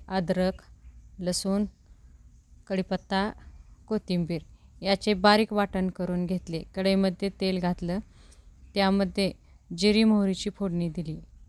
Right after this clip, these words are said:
बारीक केलेले खोबऱ्याचे वाटण चांगले तेल सुटेपर्यंत तळून घेतले. नंतर त्यामध्ये दोन चमचे काळा मसाला घातला. धनेपूड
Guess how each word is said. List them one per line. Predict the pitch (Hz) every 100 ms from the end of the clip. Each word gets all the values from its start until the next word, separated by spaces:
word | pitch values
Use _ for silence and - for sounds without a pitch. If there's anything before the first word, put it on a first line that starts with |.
| - - - - - - -
बारीक | 196 202 226 -
केलेले | 220 208 214
खोबऱ्याचे | 214 208 190 185 -
वाटण | 190 185 - 190 196
चांगले | 196 190 185
तेल | 185 208
सुटेपर्यंत | 202 202 - 180 175 175 170 202 -
तळून | 208 180
घेतले. | 160 165 - 156 - - - - - - - - - - - - -
नंतर | 202 202 208 190
त्यामध्ये | 208 202 202 180 190 - -
दोन | 175 202
चमचे | 185 196 202
काळा | 208 196 185
मसाला | 185 185 180 180
घातला. | 175 170 160 156 - - - - - - - - - - - - - - - - - - - - - - -
धनेपूड | 175 220 214 202 220 208